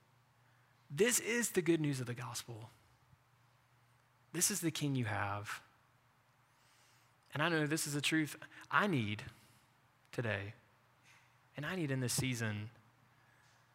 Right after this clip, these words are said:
that we're walking through. Again, I love the way Sally Lloyd-Jones ends her version of this story. She says it this way. "Jesus' friends had been so afraid,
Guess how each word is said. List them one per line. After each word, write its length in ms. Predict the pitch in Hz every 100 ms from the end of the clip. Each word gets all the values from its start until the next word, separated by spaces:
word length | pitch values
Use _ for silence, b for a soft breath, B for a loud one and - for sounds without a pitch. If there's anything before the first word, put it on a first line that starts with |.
| _ _ _
that 140 | -
we're 140 | 123 127
walking 380 | 117 113 110 104
through. 440 | - 107 104 104 - - _ _ B B B B B _ _ -
Again, 240 | 135 135 131
I 60 |
love 240 | 131 139 135
the 80 |
way 160 | 123 123
Sally 340 | - 120 120
Lloyd-Jones 800 | 117 113 110 113 113 110 107 - - b b b b
ends 260 | 123 123 113
her 100 | 117
version 380 | 117 113 110
of 80 | 107
this 120 | 104
story. 500 | - - 104 101 101 127 - - _ _ _ -
She 120 | 139
says 220 | 127 123
it 80 | 110
this 240 | 110 -
way. 300 | 104 101 104 - - _ _ B B B B B B B B -
"Jesus' 460 | 180 190 180 165
friends 420 | - 156 151 151
had 100 | 139
been 140 | 127 127
so 240 | - 139
afraid, 640 | 139 - 127 123 123 123